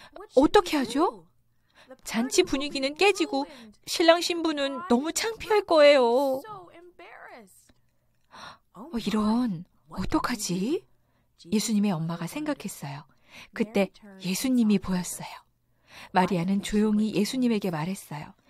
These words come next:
"주스가 다 떨어졌구나." 예수님은 주위를 보고 큰 물통 몇 개를 발견하셨어요. 그리고 종들에게 조용히 말씀하셨어요. "가서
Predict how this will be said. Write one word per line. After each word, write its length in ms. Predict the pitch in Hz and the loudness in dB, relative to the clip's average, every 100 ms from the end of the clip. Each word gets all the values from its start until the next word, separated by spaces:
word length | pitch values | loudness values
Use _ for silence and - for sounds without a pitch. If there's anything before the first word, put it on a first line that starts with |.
| - - _ - | -20 -20 _ -12
"주스가 520 | - 185 - 214 202 | -8 -6 -4 -4 -4
다 200 | - 170 - | -6 -8 -2
떨어졌구나." 1040 | 294 311 285 - 202 165 156 170 180 190 _ _ _ _ _ _ _ _ - _ _ _ - 160 | 0 0 -2 -6 -6 -4 -6 -8 -10 -12 _ _ _ _ _ _ _ _ -20 _ _ _ -20 -6
예수님은 480 | 185 180 190 196 202 | -4 0 0 2 0
주위를 360 | - 185 180 175 | 0 -2 0 -2
보고 400 | 147 - 294 - - - | -6 -4 -4 -6 -14 -18
큰 360 | - - 370 294 | -10 -2 0 2
물통 420 | 208 196 240 233 | 0 0 0 2
몇 200 | 175 147 | 0 -2
개를 300 | - 160 160 | -2 0 -2
발견하셨어요. 960 | 156 196 190 208 208 233 - 180 143 - _ _ _ - - - | -4 -4 -2 -2 -2 -6 -8 -8 -8 -12 _ _ _ -20 -20 -2
그리고 280 | 214 214 | 0 2
종들에게 580 | 214 214 202 202 180 185 | 0 2 2 2 0 -2
조용히 460 | 180 165 165 190 208 | -4 -4 -2 0 0
말씀하셨어요. 920 | 180 185 220 214 208 - 151 143 - _ _ - - _ | 0 -2 -4 -4 -6 -10 -12 -12 -14 _ _ -20 -20 _
"가서 500 | - 165 165 151 147 | -8 -4 0 2 0